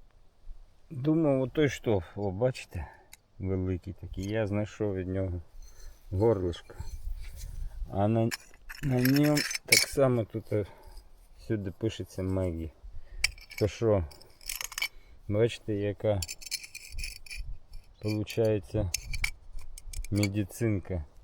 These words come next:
О, порівнять з цією, то, то ого-го на літрів пару. І це пише,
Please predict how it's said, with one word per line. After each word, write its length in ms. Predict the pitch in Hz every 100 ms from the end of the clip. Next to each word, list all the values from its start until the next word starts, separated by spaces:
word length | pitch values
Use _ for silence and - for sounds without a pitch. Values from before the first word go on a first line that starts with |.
| -
О, 120 | 104 95 78 - - - - _ - - - - - - - - - -
порівнять 680 | 104 104 104 110 104 87
з 200 | - -
цією, 600 | - 104 113 120 101 90 80 - - - - - - - - - - - - - - - -
то, 120 | 92
то 420 | 87 117 113 104 - - -
ого-го 760 | 104 101 107 101 120 120 107 - - - _ _ _ _ _ _ - _ _ -
на 220 | 98 101
літрів 440 | 104 104 - 95 - -
пару. 420 | 110 107 92 87 - - - - - - _ - - -
І 320 | 98 101 67 -
це 200 | - 107
пише, 500 | - 110 - 98